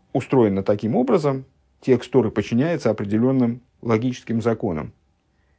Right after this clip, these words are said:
которые именно и позволяют что-то толковать из этого текста. В частности, тем законам, которые, м, сформулированы,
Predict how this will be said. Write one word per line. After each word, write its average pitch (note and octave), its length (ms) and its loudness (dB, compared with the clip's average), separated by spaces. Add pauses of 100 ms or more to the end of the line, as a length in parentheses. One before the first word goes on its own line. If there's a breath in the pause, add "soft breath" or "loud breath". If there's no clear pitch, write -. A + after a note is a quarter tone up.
которые A2+ 500 2
именно G#2 520 0
и G2 100 0
позволяют G#2 580 2
что-то A2+ 340 -2
толковать G#2+ 600 0
из F2 120 -6
этого F2+ 320 -4
текста. - 480 -6 (840)
В - 80 -20
частности, G#2 460 -2
тем G2 180 -6
законам, C3 400 -4
которые, G#2 640 -2
м, - 180 -10
сформулированы, G#2 920 -2